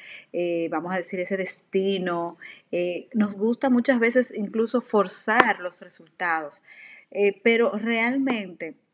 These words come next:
eh, hacemos esto sin nosotros trabajar una parte que es fundamental, y es la parte que tiene que ver con las intenciones, eh, con esa parte espiritual, con esa parte de introspección.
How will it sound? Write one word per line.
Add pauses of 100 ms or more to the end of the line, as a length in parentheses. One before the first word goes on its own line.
(140)
eh,
hacemos
esto
sin
nosotros
trabajar
una
parte
que
es
fundamental,
y
es
la
parte (520)
que
tiene
que
ver
con
las
intenciones, (380)
eh,
con
esa
parte
espiritual,
con
esa
parte
de
introspección.